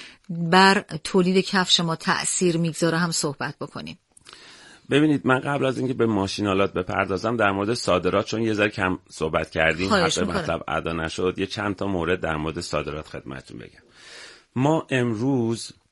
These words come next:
Speaker 2: اگر دنیا رو نگاه کنیم، اقتصاد اولش ایالات متحده، اقتصاد دومش چین، هم بزرگترین صادرکننده ها هستن این دو در لیست.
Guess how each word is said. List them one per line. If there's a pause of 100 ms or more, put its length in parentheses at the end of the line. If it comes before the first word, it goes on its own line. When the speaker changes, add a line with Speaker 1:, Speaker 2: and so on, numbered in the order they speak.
(120)
Speaker 2:
اگر
دنیا
رو
نگاه
کنیم،
اقتصاد
اولش
ایالات
متحده،
اقتصاد
دومش
چین، (280)
هم
بزرگترین
صادرکننده
ها
هستن
این
دو
در
لیست.